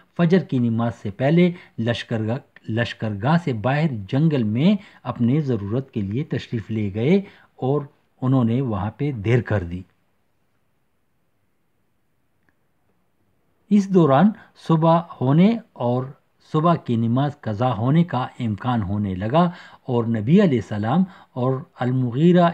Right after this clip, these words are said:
इब्न शुबा रज़ी अल्लाह ताला अन्हु का कोई पता नहीं चल रहा था,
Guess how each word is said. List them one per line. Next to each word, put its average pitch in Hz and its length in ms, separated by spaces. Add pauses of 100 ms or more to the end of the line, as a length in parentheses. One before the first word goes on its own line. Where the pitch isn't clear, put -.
(120)
इब्न 107 240
शुबा 139 320
रज़ी 110 260
अल्लाह 104 300
ताला 101 260
अन्हु 98 260
का 156 200 (360)
कोई 180 200
पता 131 300
नहीं 117 280
चल 143 200
रहा 95 320
था, 131 200